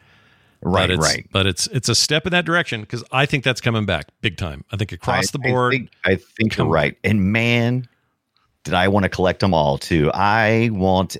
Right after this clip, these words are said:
Speaker 1: every one of the colors. I didn't know this. I didn't know this until this past week.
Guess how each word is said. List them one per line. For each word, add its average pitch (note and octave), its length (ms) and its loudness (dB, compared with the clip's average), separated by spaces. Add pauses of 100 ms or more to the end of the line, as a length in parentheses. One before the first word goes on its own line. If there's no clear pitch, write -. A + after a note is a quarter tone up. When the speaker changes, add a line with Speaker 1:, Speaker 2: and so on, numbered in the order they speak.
Speaker 1:
every G#2+ 640 0
one F#2+ 220 0
of F#2+ 60 2
the E2+ 60 0
colors. F#2 280 0 (340)
I G#2 60 2
didn't A2 200 2
know A2 140 2
this. C3+ 460 -2 (140)
I G2+ 120 0
didn't A2 200 0
know A2+ 140 2
this B2 240 0
until A2+ 220 0
this G2 160 0
past F#2+ 340 0
week. G2+ 320 0